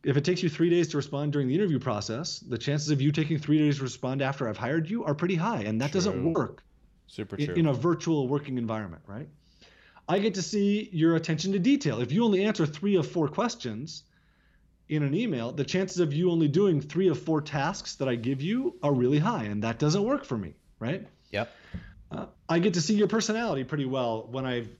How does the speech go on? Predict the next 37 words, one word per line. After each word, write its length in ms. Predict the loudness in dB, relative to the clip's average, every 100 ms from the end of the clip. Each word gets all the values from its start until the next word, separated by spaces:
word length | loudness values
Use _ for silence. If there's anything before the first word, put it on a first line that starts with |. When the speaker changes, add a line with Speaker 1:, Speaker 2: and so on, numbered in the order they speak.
| -12
Speaker 1:
when 420 | -10 -10 -6 -2
we've 300 | -2 -4 -4
gone 240 | 0 0
back 280 | 0 -2 -2
and 100 | -2
forth 180 | -2 -2
on 80 | -2
a 40 |
bunch 240 | -2 -2 -4
of, 200 | -8 -12
a 40 | -4
bunch 220 | -4 -4
of 140 | -4
questions. 460 | -2 -2 -2 -8 -8 -18 -10 -2
I 100 | 0
get 140 | 2
to 80 | 0
see 380 | 0 2 2 4
your, 540 | 4 4 4 0 -4 -12 -20 -20 -20 -12
uh, 180 | -10 -10 _
attention 420 | -8 -2 -2 0 -2
to 40 |
detail. 400 | 0 -2 0 0
I 80 | 0
get 140 | -2
to 60 | -4
see 280 | -2 2 2
your 560 | 4 4 4 2 -2 -16 _ _ _ 0
English 440 | 4 4 4 0
skills. 380 | -2 0 0 0
Like, 180 | -4 -4
how 280 | -2 2 4
well 400 | 4 4 4 2
do 140 | 0
you 500 | 0 4 4 2 -2
understand 520 | -4 -2 -2 -2 -2 -2
English? 420 | -4 -6 -8